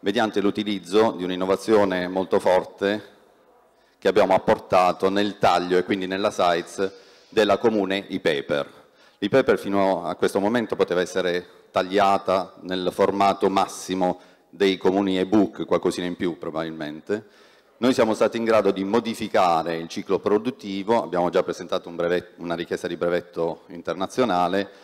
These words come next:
fino a produrre una dimensione che può arrivare al massimo a centotredici centimetri. Questo ci consente di, ehm, utilizzare l'e-paper per risolvere problemi di visualizzazione dei prezzi.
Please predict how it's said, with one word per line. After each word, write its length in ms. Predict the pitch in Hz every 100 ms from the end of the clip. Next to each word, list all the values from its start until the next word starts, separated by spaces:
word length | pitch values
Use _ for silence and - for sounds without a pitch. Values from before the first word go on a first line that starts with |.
| _
fino 260 | - 143 117
a 80 | 101
produrre 920 | 117 117 127 123 - 127 131 131 - -
una 220 | 113 101
dimensione 960 | 107 120 120 - 107 98 101 107 107 -
che 140 | 107
può 340 | - 98 92 95
arrivare 520 | 92 107 90 90 -
al 160 | 98 104
massimo 480 | 85 - 90 92
a 60 | 87
centotredici 1300 | - 107 98 - 104 107 - - 95 85 90 - 92
centimetri. 680 | - 85 - 71 73 - 69 _ _ _ _ _ _ _ _
Questo 260 | - 143 131
ci 140 | 117
consente 1160 | 110 131 131 123 90 90 90 - 117 131 - - -
di, 380 | - 127 117 -
ehm, 720 | 104 98 95 92 92 90 90
utilizzare 720 | 113 117 120 107 98 78 80
l'e-paper 600 | 92 - 131 127 123 117
per 640 | - 107 90 80 87 82 -
risolvere 480 | 113 117 107 110 110
problemi 460 | 120 107 92 101
di 100 | 92
visualizzazione 600 | 92 92 95 92 98 95
dei 140 | 87 82
prezzi. 460 | 76 71 - 78